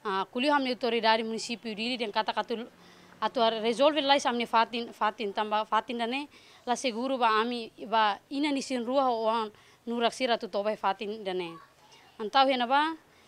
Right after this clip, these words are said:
presidente município foi dia kata, "Ami preparo, agora ami buka kos, ami buka kos para sira tu hela." Mas be a bola, a bola dia kata,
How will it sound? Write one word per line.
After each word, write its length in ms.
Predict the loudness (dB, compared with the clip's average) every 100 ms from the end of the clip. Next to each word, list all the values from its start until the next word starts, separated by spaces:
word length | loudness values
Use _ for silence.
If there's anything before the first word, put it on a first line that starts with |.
| -20 _ _ -20 _
presidente 560 | -2 0 2 2 2 -2
município 480 | -2 -4 -4 -4 -4
foi 240 | -2 -2 0
dia 160 | 0
kata, 320 | 0 0 0
"Ami 240 | 2 2 2
preparo, 400 | 0 2 2 2
agora 320 | 0 0 0
ami 80 | -2
buka 320 | -6 -4 -4
kos, 480 | 2 2 2 -2 -10 -20 -20 -20 -6
ami 240 | -4 -2
buka 240 | -2 0 0
kos 320 | 2 2 2
para 160 | -4
sira 240 | -2 0 0
tu 160 | 0
hela." 400 | -2 0 0 -4 -8 _ -20 -20 -20 _
Mas 140 | -4
be 100 | 2
a 60 | 2
bola, 340 | 4 2 4
a 20 | 2
bola 220 | 0 0
dia 160 | 0
kata, 320 | 0 0 0